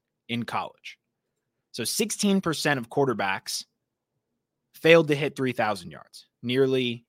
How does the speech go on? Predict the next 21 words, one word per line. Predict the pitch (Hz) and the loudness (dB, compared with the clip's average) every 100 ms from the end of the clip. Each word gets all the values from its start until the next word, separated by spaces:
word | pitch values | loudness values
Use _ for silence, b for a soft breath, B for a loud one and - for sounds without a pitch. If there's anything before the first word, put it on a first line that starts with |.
| - | 2
eighty | 139 151 | 2 2
percent, | 143 147 135 131 123 - - | -2 -4 -4 -4 -6 -4 6
over | 196 165 139 | 8 8 2
eighty | 127 120 | 2 -2
percent | 117 117 113 104 - | -6 -10 -8 -10 -10
of | 117 - | -14 -6
quarterbacks | 120 113 101 98 95 - - _ _ _ | -4 -4 -4 -6 -6 -10 -12 _ _ _
with | 107 | -8
a | 104 | -4
top | 135 113 | -4 -4
twenty-four | 139 123 117 110 | -6 -8 -6 -6
season | - 107 101 | -4 -8 -8
had | 107 101 | -6 -6
a | |
three | - 120 123 131 | -6 -4 -2 -2
K | - 113 107 110 - _ - | -2 0 0 -2 -8 _ -2
passing | 117 110 - 110 | 0 0 0 -2
yard | 104 104 | 0 -2
season | - 107 104 98 | -4 -6 -8 -8
or | - 107 | -4 -4
better. | 98 80 - | -4 -8 -10